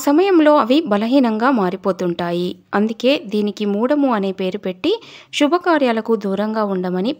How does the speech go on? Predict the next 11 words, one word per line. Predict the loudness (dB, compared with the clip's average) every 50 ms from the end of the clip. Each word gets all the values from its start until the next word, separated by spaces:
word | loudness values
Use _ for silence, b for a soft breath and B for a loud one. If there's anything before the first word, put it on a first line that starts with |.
| -4
పండితులు | -4 -4 -4 -4 -6 -6 -4 -6 -6 -4
సూచిస్తుంటారు. | -6 -8 -8 -8 -12 -10 -8 -8 -8 -6 -6 -6 -6 -6 -6 -8 -8 -10 -14 _ _ _ _ _ _ _ _ _ _ _ _ _ _ -6
రెండు | -4 -2 -2 -2 -2 -2
వేల | -2 -2 0 0 -2
ఇరవై | -2 0 -2 -2 -2
మూడో | 0 -2 -2 -2 -2
సంవత్సరంలో | -4 -8 -8 -10 -10 -8 -8 -8 -6 -4 -2 -2 -2 -2
మనకు | -4 -6 -8 -8 -10 -10 -10
శుక్రమౌఢ్యమి | -10 -6 -4 -2 -2 -2 -2 -4 -4 -2 -2 -2 -2 -2 -4 -4 -6 -6 -6 -6
అధిక | -6 -6 -6 -8 -10 -8
శ్రావణము | -6 -4 -4 -4 -4 -6 -6 -6 -6 -6